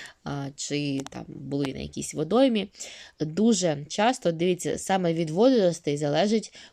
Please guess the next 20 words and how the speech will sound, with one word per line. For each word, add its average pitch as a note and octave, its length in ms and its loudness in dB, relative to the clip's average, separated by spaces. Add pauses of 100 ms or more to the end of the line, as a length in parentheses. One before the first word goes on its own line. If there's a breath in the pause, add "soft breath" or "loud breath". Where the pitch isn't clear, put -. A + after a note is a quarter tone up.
колір G#3 420 2
води D3 440 -2 (400 soft breath)
в D3 180 -2
річці D3+ 520 -4
та D#3 240 -4
ставку. - 580 -6 (3750 loud breath)
Де G3 200 8
ростуть E3+ 360 4
бурі C#3+ 440 2
та F#3+ 200 -4
червоні D3 520 -2
водорості? A3 600 0 (800 loud breath)
Бурі B3 340 8
та F3+ 140 0
червоні B3 400 4
водорості B3+ 540 4
ростуть A#3+ 280 4
глибоко F#3 720 4
в D3+ 100 -4
морях D#3+ 520 -2